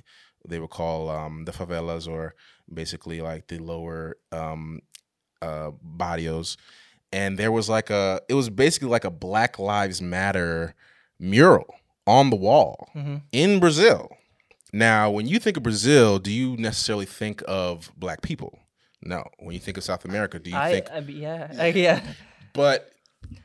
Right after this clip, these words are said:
Speaker 2: It is
Speaker 1: visually, mainstream-wise, do you see Black people?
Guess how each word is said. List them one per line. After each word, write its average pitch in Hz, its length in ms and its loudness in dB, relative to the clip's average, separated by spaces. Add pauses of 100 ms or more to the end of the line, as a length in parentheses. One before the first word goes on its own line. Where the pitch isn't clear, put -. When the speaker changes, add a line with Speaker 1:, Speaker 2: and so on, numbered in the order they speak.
(100)
Speaker 2:
It 180 120 2
is 202 100 10
Speaker 1:
visually, 135 540 2 (220)
mainstream-wise, 107 1000 -2
do 95 120 -10
you 110 200 -4
see 98 180 -4
Black 90 440 -6 (120)
people? - 460 -16